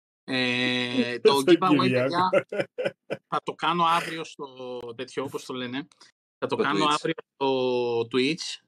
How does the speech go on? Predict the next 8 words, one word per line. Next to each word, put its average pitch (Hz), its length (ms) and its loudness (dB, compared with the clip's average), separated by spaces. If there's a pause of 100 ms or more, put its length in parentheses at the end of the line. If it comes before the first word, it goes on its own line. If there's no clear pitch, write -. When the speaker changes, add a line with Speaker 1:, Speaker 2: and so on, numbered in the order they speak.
(120)
Speaker 1:
μαζί 131 400 -2
με 147 120 -2
το, 139 280 2
με 131 100 -2
τα 123 100 -4
παιδιά, 123 380 0
όσοι 131 280 -4
είναι. 131 380 -2